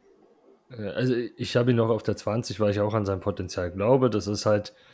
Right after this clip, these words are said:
ähnlich wie Shaq Leonard auf Linebacker, den ich zwar um einiges höher hatte, aber weil Leonard halt auch, ja, irgendwie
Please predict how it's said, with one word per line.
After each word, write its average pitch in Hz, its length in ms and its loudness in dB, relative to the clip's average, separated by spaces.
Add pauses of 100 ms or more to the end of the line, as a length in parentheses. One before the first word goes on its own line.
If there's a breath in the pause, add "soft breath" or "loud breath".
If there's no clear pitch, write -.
(420 soft breath)
ähnlich 123 440 2
wie 107 180 4
Shaq 101 280 -2
Leonard 107 480 2
auf - 220 -6
Linebacker, 110 480 2
den 92 140 -2
ich 92 120 -4
zwar 85 140 -6
um 82 80 -6
einiges 92 380 -6
höher 107 180 2
hatte, 101 160 -2
aber 95 180 -4
weil 90 140 -6
Leonard 92 320 -4
halt 87 180 -4
auch, 90 280 -8 (1300)
ja, 87 440 -8
irgendwie 110 320 2